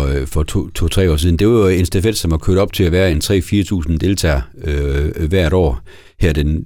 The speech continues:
den sidste weekend, som, øh, som det plejer at være i maj, ikke? Øh, og vi lavede over en million, en komma to, en komma tre millioner, øh, også sådan <laughs> nærmest hver år. Når jeg siger vi, så er det ikke os som arrangører, så er det jo, så er det jo deltagerne selv, fordi at de får sponsorer, der,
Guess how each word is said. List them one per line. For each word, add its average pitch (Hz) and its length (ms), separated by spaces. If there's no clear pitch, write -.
den 80 120
sidste - 300
weekend, 85 260
som, 73 300
øh, 76 240
som - 160
det 78 80
plejer 85 160
at 78 60
være 80 100
i 76 40
maj, 85 160
ikke? 80 240
Øh, 78 520
og 73 180
vi 90 80
lavede 85 600
over 80 420
en 78 200
million, 82 400
en 92 180
komma 76 240
to, 90 240
en 85 80
komma 76 180
tre 98 180
millioner, 80 440
øh, 76 300
også - 200
sådan 80 280
<laughs> - 40
nærmest 90 320
hver 90 200
år. 80 280
Når 87 60
jeg 82 80
siger 90 180
vi, 104 300
så - 140
er 87 80
det 87 60
ikke 92 160
os 85 120
som 76 180
arrangører, 76 360
så 92 140
er 85 40
det 82 80
jo, 73 200
så - 120
er 90 40
det 85 60
jo 80 60
deltagerne 80 440
selv, 92 300
fordi 76 240
at - 80
de 80 100
får 73 220
sponsorer, 90 500
der, 71 160